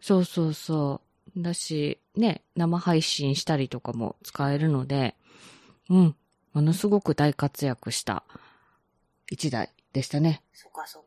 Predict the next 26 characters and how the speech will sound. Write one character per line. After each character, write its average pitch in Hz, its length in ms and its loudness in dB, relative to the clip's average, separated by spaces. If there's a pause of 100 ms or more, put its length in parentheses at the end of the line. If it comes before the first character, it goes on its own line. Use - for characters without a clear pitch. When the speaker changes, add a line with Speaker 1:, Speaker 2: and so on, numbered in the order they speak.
Speaker 2:
か。 - 100 -10
Speaker 1:
て 262 40 -6
か、 143 100 -4
私 156 360 -2
の 170 180 -4
初 190 320 2
め 247 120 6
て 160 140 -2
の 127 140 -2
こ - 140 -10
の、 - 280 -8
な 156 120 -2
ん 131 40 -4
だ 120 100 -8
ろ - 100 -10
う、 - 100 -12
ポ 170 80 4
ッ 165 60 -10 (200)
ド 196 100 2
キ 196 120 -2
ャ - 20 4
ス - 140 -10
タ 175 240 2
ー - 20 4
ら 165 120 2
し - 140 -2